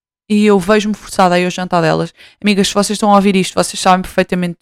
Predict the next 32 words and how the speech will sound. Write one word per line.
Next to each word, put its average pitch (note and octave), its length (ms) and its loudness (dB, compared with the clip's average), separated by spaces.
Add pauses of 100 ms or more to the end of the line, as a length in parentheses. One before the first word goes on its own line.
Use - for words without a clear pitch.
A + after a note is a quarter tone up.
isto F3+ 200 -4
que - 60 -4
eu - 20 0
estou E3 140 -2
a - 20 2
dizer, E3 220 0
não A3+ 80 2
estou F3+ 160 2
a - 20 4
dizer D#3+ 160 -2
mentira D#3+ 320 -2
nenhuma, F#3 240 0
vocês F3+ 300 0
sabem D#3 260 2
disto, G3 300 -4 (380)
mas F3+ 180 -2
eu F3 120 8
amo-vos F3 460 2 (480)
e G3+ 100 2
só G3+ 160 2
por - 100 0
serem F#3+ 200 2
vocês G3 380 4
vou. E3+ 500 4 (260)
Agora, C#3 180 2
se - 140 -6
for G#3+ 200 4
aí A3 200 4
um A3 140 -2
amigo, A3 400 0
tipo, G3 460 -4
de - 180 -14